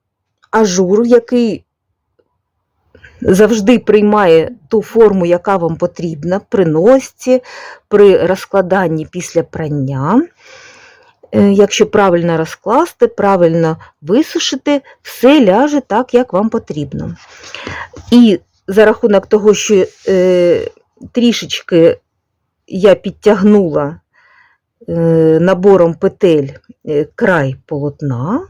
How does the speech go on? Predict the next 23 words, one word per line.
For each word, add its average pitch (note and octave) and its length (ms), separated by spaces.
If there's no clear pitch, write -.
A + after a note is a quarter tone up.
по E4 120
проймам, D#4+ 680
як C4+ 240
я C4+ 100
собі B3+ 240
їх B3+ 240
визначила, A#3 640
е, G#3+ 440
сам D4+ 260
по B3 120
собі C4 300
ось G#3+ 180
такий E4+ 560
склався C4+ 640
скос. - 680
Утворився F3 600
скос, G#4+ 560
дуже F#3+ 420
все, E3 600
в - 260
мене B3 260
все G3+ 400
зшивне, E3 1000